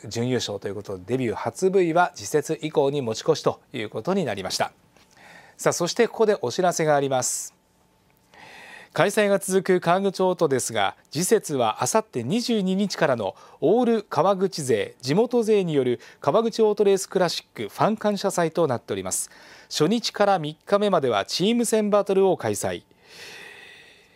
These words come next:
えー、一チーム六、七人編成の十二チームがポイント制で優勝を争います。そこで川口オートオフィシャルホームページでは、抽選で優勝チームのサイン入り勝負服が当たる優勝チーム予想当てクイズが行われています。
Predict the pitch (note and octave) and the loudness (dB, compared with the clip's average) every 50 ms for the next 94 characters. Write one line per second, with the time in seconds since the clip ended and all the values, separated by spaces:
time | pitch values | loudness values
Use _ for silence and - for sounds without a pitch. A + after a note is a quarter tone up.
0 | _ - D3+ C#3 C#3 C#3 C#3+ - - - A#3+ - - C#4 C4+ B3+ A3 E3 D3 C#3+ | _ 2 2 4 4 2 0 -2 -4 -6 -4 -2 0 2 2 2 2 2 2 2
1 | C#3+ - - - C3 C3 C3+ C3+ - - A#3+ - - - A#3+ A3+ A3+ A#3 A3 F3 | 0 -2 -4 -2 0 0 0 2 0 0 0 0 0 0 2 2 4 2 2 2
2 | F#3+ G#3 G3+ F#3+ - E3 C3+ A2+ A2 F#2+ F2 - - F3 A#3 B3+ A#3+ B3+ A#3 - | 2 0 0 0 0 0 0 0 -2 -6 -4 -2 0 0 2 2 0 0 -2 -2
3 | - A#3+ A#3+ A3+ G3 F3 D3 C3+ G#2 F#2+ - - C#3 E3+ A3 A#3+ A#3+ - - A3+ | -2 0 0 2 0 0 0 0 -2 -2 -2 0 0 2 2 0 0 0 0 0
4 | G3+ - - G3 F#3+ F3+ E3 F3 E3 - - A#2 C3+ D3 - - C#3+ C3 B2+ B2 | 0 0 0 0 2 2 2 2 0 0 -2 -4 -4 -2 -2 -2 0 0 0 0
5 | B2 A2+ - A#2+ A2 G2+ G2+ - - - - - - - - - - - - D#3 | -2 -2 -4 -4 -4 -4 -4 -6 -8 -8 -12 -18 -20 -20 -20 -16 -6 -2 0 0
6 | D#3 F#3+ G3+ F#3+ F#3 F3+ - - D#3 G#3 A3+ A#3+ G#3 - A3 G3+ G3 F3 - D3+ | 2 2 2 2 2 2 2 2 2 2 2 0 0 2 2 2 2 2 2 0
7 | C3+ - - C3 B2+ - - G3+ G3 F#3+ E3 F3+ G3 G3+ G3+ G3+ G3 - F#3+ F3 | 0 0 0 -2 -2 0 0 2 2 2 2 0 0 0 0 0 0 0 0 0
8 | D3+ C3+ B2+ A#2+ G#2 G2 F#2+ - - - - _ - - - F#3 G#3+ G3 - G3 | 0 0 0 0 0 0 -2 -4 -6 -12 -20 _ -6 -2 0 0 0 2 0 0
9 | F3+ E3 D3 D3+ D3 D3 - - - B2 G3 B3 A#3 - B3+ A#3+ A#3 - - - | 0 0 2 0 0 0 -2 -2 0 0 0 0 0 2 2 2 2 0 -2 -2
10 | - A3 G#3+ F3+ D3+ C3 A#2 A#2 - - - - C#3 E3+ G#3+ A#3 A#3 A#3 A#3 G#3+ | 0 0 2 2 2 0 0 -2 -4 -6 -2 0 2 2 2 2 0 0 0 0
11 | G#3+ - - G3+ G3 G3+ F#3+ G3+ E3 - - D#3+ C3 A#2+ A2 A2 - A2+ A2 G#2+ | -2 0 2 2 2 2 2 -2 -8 -6 -4 -4 -2 -2 -2 -2 -2 -2 -2 -2
12 | G#2+ - - - - - - - F3+ A#3 C4 - - A#3+ A#3 A3+ - - - A3 | -2 -4 -8 -18 -20 -8 -2 0 0 0 0 0 2 2 2 2 0 -2 -2 -2
13 | A3+ A3 G3+ E3 C#3 C3+ C#3 - B3 A#3+ A#3+ A3+ - A3+ - A3+ A3 G3+ E3+ F#3 | 0 0 2 2 2 2 2 2 2 2 2 2 2 0 0 0 -2 -2 0 0
14 | E3 E3 D#3+ - - A2 - B2 A#2 A2+ A2 G#2+ G2+ - G#2 G2 G2+ G#2 - - | 2 0 0 0 -4 -8 -8 -6 -4 -4 -4 -4 -4 -4 -6 -4 -4 -6 -6 -8